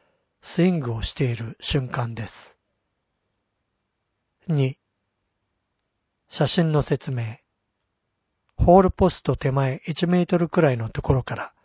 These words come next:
ダウンジャケットを着た男性がスイングしようとしているところです。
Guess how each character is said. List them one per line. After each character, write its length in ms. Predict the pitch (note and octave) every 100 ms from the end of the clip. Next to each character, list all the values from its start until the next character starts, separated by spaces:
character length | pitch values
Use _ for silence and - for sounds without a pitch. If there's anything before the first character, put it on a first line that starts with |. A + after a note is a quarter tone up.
| _ _ _ _ _ -
ダ 160 | D3+
ウ 100 | D#3+
ン 60 | F#3
ジ 100 | E3+
ャ 40 |
ケ 120 | F3 C#3+
ッ 60 | -
ト 120 | C#3+
を 80 | B2+
着 100 | -
た 180 | - A#2+
男 240 | C#3 D3
性 260 | C#3 D#3 C3
が 280 | B2 A2+ - _ _
ス 200 | - -
イ 60 | F3+
ン 80 | E3
グ 120 | B2
し 160 | -
よ 100 | C#3
う 60 | B2
と 120 | -
し 100 | -
て 120 | -
い 40 | B2+
る 80 | A2
と 120 | C3
こ 140 | -
ろ 100 | A#2
で 100 | G#2+
す。 320 | - - -